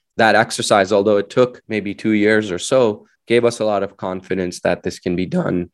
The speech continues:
through partnership, collaboration, and just the right intentions.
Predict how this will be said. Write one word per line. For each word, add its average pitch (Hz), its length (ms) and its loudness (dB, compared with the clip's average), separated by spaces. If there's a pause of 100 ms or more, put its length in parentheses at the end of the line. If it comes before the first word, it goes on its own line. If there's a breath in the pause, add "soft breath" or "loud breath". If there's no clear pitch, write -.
(160)
through 90 520 -2
partnership, 98 580 0
collaboration, 95 1080 2 (240)
and 85 540 -10
just - 240 0
the 110 80 6
right 101 220 8
intentions. 101 760 0